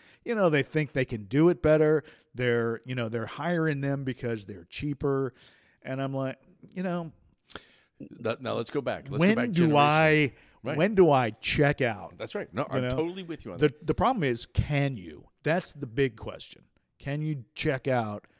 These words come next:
Speaker 1: and live comfortably?
Speaker 2: Okay, we're getting, we're,
Speaker 1: Yeah,
Speaker 2: we're
Speaker 1: I know.
Speaker 2: covering a whole nother
Speaker 1: I
Speaker 2: topic.
Speaker 1: wanna talk about that.
Speaker 2: But, but the,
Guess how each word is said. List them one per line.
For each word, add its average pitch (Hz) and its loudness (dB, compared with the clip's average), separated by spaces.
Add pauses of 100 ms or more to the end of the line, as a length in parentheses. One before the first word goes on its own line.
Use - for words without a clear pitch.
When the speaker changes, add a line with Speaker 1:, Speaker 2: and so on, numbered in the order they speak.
(460)
Speaker 1:
and 131 -6
live 147 0
comfortably? - -12 (180)
Speaker 2:
Okay, 87 -8
we're 82 -8
getting, 82 -10 (120)
we're, 90 -8
Speaker 1:
Yeah, 127 0
Speaker 2:
we're 127 0
Speaker 1:
I - 0
know. 123 -4
Speaker 2:
covering 98 -2
a - -8
whole - -2
nother 123 2
Speaker 1:
I 131 4
Speaker 2:
topic. 127 0
Speaker 1:
wanna 123 -2
talk 113 -4
about - -8
that. 90 -12
Speaker 2:
But, 131 2
but 113 -2
the, 107 -4